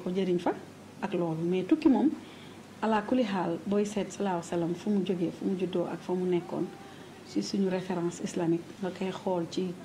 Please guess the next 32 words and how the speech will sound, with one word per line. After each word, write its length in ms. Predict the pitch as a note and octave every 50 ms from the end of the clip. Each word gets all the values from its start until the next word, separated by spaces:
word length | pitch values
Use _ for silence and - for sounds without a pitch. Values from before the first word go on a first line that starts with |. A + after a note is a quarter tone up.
| - - -
dëkk 380 | - - A3 F#3 A3 A3 - -
yu 80 | G#3 F#3
bari 240 | E3 F3 F3+ B3 B3
continent 460 | - A#3+ A3+ G#3+ - G3 F#3 E3+ E3 E3
yi. 140 | G#3 D#4+ F4+ - - - - - - - - - - -
Tey 260 | - G3 F#3+ F#3+ F#3+
bu 120 | F#3 F#3+ G3
ñuy 140 | G3+ G3+
wax 140 | G3 F#3+ F#3 -
immigration, 580 | F#3 F#3 F3 F3+ F3 E3+ F3 E3+ - E3+ E3 E3
par 120 | - - F3
exemple, 300 | E3+ E3+ F3+ E3 D#3+ - -
Amérique, 240 | F3+ E3 D#3+ F3+ C4 - - - - - - - - - - -
ay 80 | F#3 F3
portugais, 440 | - F3+ F3 F3+ - F#3+ - F#3 -
ay 160 | - F#3 E3
britannique, 480 | E3 F3+ F#3+ F3 - F3+ G#3 B3 B3 A#3+
ñoo, 180 | A3+ A3 A#3 A3+
ñoom 240 | A3+ B3+ C4+ C#4
ñoo 140 | C#4 C4+ C4
ko 80 | C4 A#3
trouvé. 280 | - G#3+ G3 F#3+ F#3+
Te 100 | F#3 -
bu 120 | G#3 G#3+ B3+
ñu 140 | C#4 C#4+ C#4
tukkiwul 260 | - - - A#3 G#3+
woon, 220 | G3 F#3+ F#3 F3 F3
du 80 | G3
ñu 120 | G#3+ A3 G#3+
trouvé 260 | - G#3 G3 F#3 F3
continent 420 | - F#3+ F3+ F3 - F3+ F3 E3 E3
boobu, 300 | E3 E3 D#3 E3 G3+